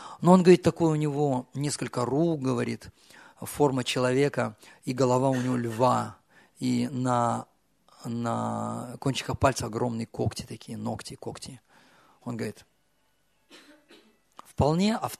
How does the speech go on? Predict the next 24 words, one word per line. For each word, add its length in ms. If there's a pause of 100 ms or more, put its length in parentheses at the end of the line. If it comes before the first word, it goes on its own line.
авторитетно 800
я 140
тебе 240
утверждаю, 520
что 420 (440)
такого 800
зверя 680
здесь 600
нет». 300 (540)
Он 140
говорит: 220
«Да 100
есть, 420
есть, 120
сто 160
процентов 480
есть». 300 (920)
И 80
тогда 280
охотник 400
сказал: 200
«Я 260
даю 360
обет. 360